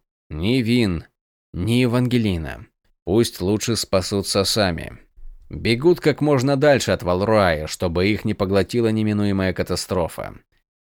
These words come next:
В том, что она неминуема, Рис не сомневался. В сравнении с тем, что грядет, мятеж Кирквали покажется сущим пустяком. Он своими глазами видел, как были убиты несколько первых чародеев.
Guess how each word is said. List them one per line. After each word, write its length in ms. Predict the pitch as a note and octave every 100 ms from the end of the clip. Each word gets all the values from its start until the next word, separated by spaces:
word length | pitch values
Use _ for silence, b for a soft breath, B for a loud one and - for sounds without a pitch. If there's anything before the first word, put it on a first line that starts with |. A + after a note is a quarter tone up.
| _ -
В 80 | -
том, 220 | E3 E3+
что 220 | - D3
она 220 | D3+ D#3
неминуема, 720 | C#3+ C3 C3 C#3 E3+ E3+ E3
Рис 280 | D3 B2+ B2
не 120 | B2
сомневался. 920 | A2+ A#2 A2 G2 F#2 D#2+ - - - - _ _
В 60 | -
сравнении 520 | - A#2+ C3+ C3+ C3
с 100 | A#2
тем, 220 | C3 B2+
что 180 | A2+ A#2+
грядет, 440 | G#2+ A2 B2 C#3
мятеж 440 | A2+ G#2 G#2+ B2 -
Кирквали 500 | B2+ B2+ - A2 A2
покажется 600 | G#2+ G#2 A#2 A2 A2 A2+
сущим 440 | - B2+ - A2+
пустяком. 680 | G2+ A2 - F#2+ A2 F#2 C2+ - _ _ _ -
Он 200 | F2 G#2+
своими 380 | - G#2 G#2+ G#2+
глазами 580 | A2 A#2+ A#2 C3 A2+
видел, 340 | F#2+ F#2 F2+ F2
как 220 | F#2+ E2
были 260 | E2+ G#2+ A2
убиты 400 | G#2+ G#2 G#2 G#2
несколько 560 | G#2 A2 - A#2 G#2+
первых 400 | - A2 G#2 G2+
чародеев. 680 | - A2+ G#2 G2 D#2+ A1+ -